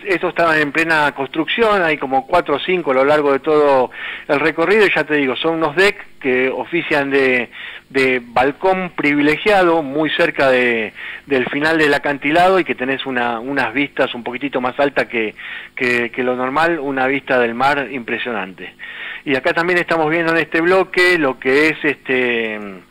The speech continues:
eh, digamos, la, la, la famosa playa de la Lobería, que es,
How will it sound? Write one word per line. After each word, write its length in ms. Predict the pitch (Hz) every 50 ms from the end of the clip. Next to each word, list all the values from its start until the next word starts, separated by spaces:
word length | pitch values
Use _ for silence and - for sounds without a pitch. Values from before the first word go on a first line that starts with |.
| - - - - - - - - _ _
eh, 840 | - 135 131 127 123 120 120 120 117 117 113 113 110 110 110 107 107 120
digamos, 360 | 123 127 139 139 139 139 131
la, 580 | 127 131 127 120 120 113 113 110 107 98 95 98
la, 520 | 135 135 131 127 123 123 117 113 110 98 131
la 120 | 135 120
famosa 400 | - 143 147 175 165 - 214 -
playa 260 | - 175 165 - 160 151
de 100 | 147 143
la 120 | 143 135
Lobería, 640 | 127 127 139 151 175 175 156 135 123 120 113 - - - - - - -
que 440 | - 151 147 156 160 151 - 180 170
es, 60 | 165